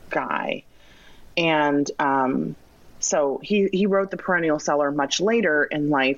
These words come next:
kinda after he got married and, you know, settled down a little bit. But The Obstacle is the Way became really famous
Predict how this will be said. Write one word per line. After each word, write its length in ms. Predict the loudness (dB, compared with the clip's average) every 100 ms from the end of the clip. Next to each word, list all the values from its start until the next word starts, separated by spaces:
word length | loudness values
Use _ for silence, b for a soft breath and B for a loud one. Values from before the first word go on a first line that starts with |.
| -2
kinda 240 | -2 0
after 280 | 0 -2 -2
he 120 | 0
got 200 | 0 -2
married 480 | 0 2 2 2 0
and, 240 | -4 -6
you 100 | -4
know, 120 | -2 -2
settled 300 | -2 -4 -4
down 220 | -8 -6
a 20 |
little 160 | -6 -6
bit. 140 | -6
But 180 | -6 -6 -10 B B B B B
The 80 | -2
Obstacle 440 | -2 -4 -2 0
is 80 | 2
the 80 | 0
Way 220 | 2 0
became 400 | -2 -2 0 2
really 280 | 2 2 0
famous 720 | -2 0 2 2 2 -2 -10